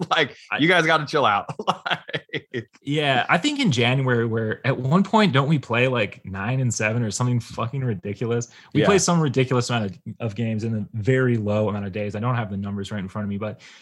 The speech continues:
Speaker 2: there's gonna be games there where Paul
Speaker 1: <laughs>
Speaker 2: George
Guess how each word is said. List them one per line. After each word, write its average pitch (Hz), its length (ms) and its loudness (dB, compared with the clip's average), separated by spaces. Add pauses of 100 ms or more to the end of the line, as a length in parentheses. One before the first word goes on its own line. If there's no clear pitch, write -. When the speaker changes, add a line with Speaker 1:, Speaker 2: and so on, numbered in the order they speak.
(200)
Speaker 2:
there's 190 440 2
gonna 170 420 4
be 156 180 2
games 131 340 0
there 143 260 4
where 123 140 2
Paul 127 240 4
Speaker 1:
<laughs> 202 60 4
Speaker 2:
George 135 380 2